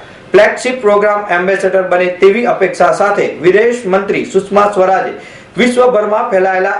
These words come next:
ઇન્ડિયન આંત્રપ્રિન્યોરને સ્વચ્છ ભારત, સ્માર્ટ સિટી, સ્કિલ્ડ ઇન્ડિયામાં પોતાની ક્ષમતાનું પ્રદાન કરવા આહ્વાન કર્યું.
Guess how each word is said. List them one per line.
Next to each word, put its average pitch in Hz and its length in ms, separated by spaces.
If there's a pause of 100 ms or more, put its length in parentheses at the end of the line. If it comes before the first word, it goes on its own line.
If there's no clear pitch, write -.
ઇન્ડિયન 214 400 (300)
આંત્રપ્રિન્યોરને 214 880
સ્વચ્છ 233 280
ભારત, 190 400 (180)
સ્માર્ટ 202 280
સિટી, 226 500
સ્કિલ્ડ 233 500
ઇન્ડિયામાં 196 800
પોતાની 220 400
ક્ષમતાનું 190 580
પ્રદાન 185 300
કરવા 175 300
આહ્વાન 151 520
કર્યું. 165 300